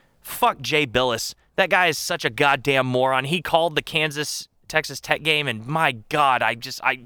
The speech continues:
I hate every time he calls the game. He is the, uh, <clears throat> uh, he's the Pierre Maguire of basketball. He's the Colin, uh, uh, uh, uh,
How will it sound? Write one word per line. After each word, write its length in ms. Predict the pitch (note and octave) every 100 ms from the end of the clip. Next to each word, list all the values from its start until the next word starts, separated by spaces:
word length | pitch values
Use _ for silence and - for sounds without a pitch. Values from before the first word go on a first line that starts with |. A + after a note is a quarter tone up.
| A#2+
I 120 | C3+
hate 300 | C#3 - G3+ D#3+
every 200 | E3+ F3
time 200 | D#3 D#3+
he 60 |
calls 260 | C#3 D3+ C#3
the 60 |
game. 220 | B2 B2+ G#2+ - - -
He 320 | - G#3+ G3+ G3+
is 160 | E3
the, 280 | D3 E3 D3+
uh, 280 | C3+ G#2+ G2 - - -
<clears throat> 540 | G3+ F3 C#3 G#2 -
uh, 360 | D3 C3+ A#2 G2+
he's 280 | F#3 G#3+
the 100 | F3+
Pierre 360 | - - F#3 F3+
Maguire 600 | D#3+ C#3 C3+ C3+ A#2+ A2+
of 140 | G2+
basketball. 560 | - G#2 - A#2 F#2 F#2
He's 220 | F3 F#3
the 100 | G3
Colin, 640 | - E3+ E3+ F3 D3 C3 A#2+ -
uh, 400 | C#3+ B2+ A2 G2 G2 _ _ _ _ _ -
uh, 20 | C3 A2+ G#2 G2+ G2 - _ -
uh, 40 |
uh, 420 | B2 A2+ G#2 G2